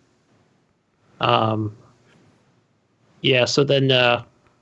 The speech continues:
you know, and then I think there's, like, two different fighting styles you can kinda switch before,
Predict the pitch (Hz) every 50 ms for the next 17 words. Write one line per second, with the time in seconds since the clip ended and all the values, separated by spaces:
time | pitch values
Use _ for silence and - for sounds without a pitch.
0 | _ _ _ _ _ _ _ _ _ _ - - _ - 143 139 147 135 139 143
1 | 135 143 147 147 151 160 151 - 240 233 - 240 196 - 190 147 - - - 185
2 | 185 165 - 170 131 - - 139 131 147 147 147 139 - - 131 120 117 113 113
3 | 120 113 127 117 - 139 117 107 - - - 131 - - - 131 - - 139 135
4 | 143 139 139